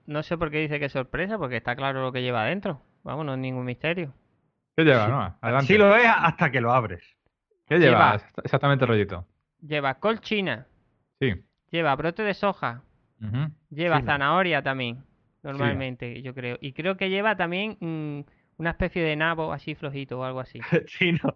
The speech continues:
Speaker 2: Una
Speaker 3: nabo,
Speaker 2: especie de
Speaker 3: sí.
Speaker 2: nabo.
Speaker 1: Creo que
Speaker 2: Pero
Speaker 1: sí.
Speaker 2: cuidado, pero cuidado, ¿no lleva también algo de carnes el
Speaker 1: Sí,
Speaker 2: rollito?
Speaker 1: algu-, algunos
Speaker 3: Eh,
Speaker 1: llevan un poco de, creo que es ternera,
Speaker 3: sí, sí.
Speaker 1: un poco de carne.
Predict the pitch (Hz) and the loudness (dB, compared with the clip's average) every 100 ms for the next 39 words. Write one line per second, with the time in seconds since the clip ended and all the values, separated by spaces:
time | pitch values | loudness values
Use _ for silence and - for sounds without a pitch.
0 | - 151 135 156 151 143 117 113 101 127 | -4 2 4 4 4 4 4 4 2 -4
1 | _ _ _ _ _ _ 139 156 220 127 | _ _ _ _ _ _ -8 0 4 6
2 | 127 262 143 165 156 - _ _ 156 - | 6 6 6 6 4 -6 _ _ -12 -4
3 | 120 127 131 127 151 196 175 160 147 123 | -2 2 4 4 4 4 4 4 4 4
4 | 117 117 139 151 - 220 127 214 220 214 | 2 0 0 -2 -6 -8 -4 2 2 4
5 | 180 180 214 160 160 160 220 262 226 208 | 4 4 2 2 2 2 0 0 0 -2
6 | 214 240 240 214 208 208 214 208 190 175 | 0 0 0 -2 -2 -2 -2 -2 -2 -4
7 | 185 190 196 175 156 139 127 113 127 113 | -8 -6 -6 -6 -6 -4 -4 -4 -6 -8
8 | _ _ 151 143 143 135 131 123 123 | _ _ -14 -12 -10 -10 -10 -10 -10